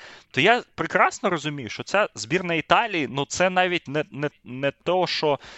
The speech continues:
ну, це і близько не то, що там, з чим ми грали в серпні, так, в вересні. Це непогана команда. Я думаю, що вона навіть сильніша за збірну Іспанії,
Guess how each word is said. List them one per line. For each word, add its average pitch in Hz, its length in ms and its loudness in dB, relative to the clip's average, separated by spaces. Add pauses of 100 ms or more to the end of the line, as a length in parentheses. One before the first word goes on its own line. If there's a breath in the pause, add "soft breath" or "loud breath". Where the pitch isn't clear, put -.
(160 loud breath)
ну, 135 180 -4
це - 260 2
і 156 100 6
близько 135 480 4
не 104 100 0
то, 101 180 2
що 85 240 -4 (160)
там, 87 160 0
з 98 80 -8
чим 120 240 0
ми 107 80 4
грали 107 380 2
в 90 420 0
серпні, 143 560 4
так, 117 300 0
в - 20 -8
вересні. 107 600 2 (300 loud breath)
Це 539 160 4
непогана 247 580 4
команда. 139 720 2 (540 loud breath)
Я 131 160 6
думаю, 208 220 -2
що 165 140 -4
вона 180 180 0
навіть 185 260 -2
сильніша 165 400 -2
за 151 100 -4
збірну 165 320 -4
Іспанії, 98 640 -2